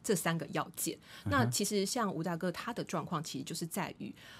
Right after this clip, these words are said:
Speaker 1: 呃，法院其实就有提到说，他认为说当初在把它划入区段征收范围的时候，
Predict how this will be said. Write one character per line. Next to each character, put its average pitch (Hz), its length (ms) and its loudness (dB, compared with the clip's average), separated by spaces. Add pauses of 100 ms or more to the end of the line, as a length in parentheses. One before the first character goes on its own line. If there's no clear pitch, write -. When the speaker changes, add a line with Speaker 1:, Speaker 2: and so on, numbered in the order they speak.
(140)
Speaker 1:
呃， 165 180 4
法 - 200 -2
院 240 120 2
其 208 120 2
实 160 180 -2
就 208 200 2
有 160 120 2
提 - 160 -6
到 156 120 4
说， 170 240 2 (120)
他 233 140 6
认 247 180 4
为 156 100 2
说 170 380 0
当 220 200 2
初 214 280 2
在 185 240 0
把 151 120 -10
它 160 140 0
划 180 300 0
入 175 240 2
区 - 120 -2
段 185 120 4
征 170 120 0
收 165 120 0
范 175 280 4
围 147 100 0
的 - 100 -6
时 - 160 -4
候， - 240 -4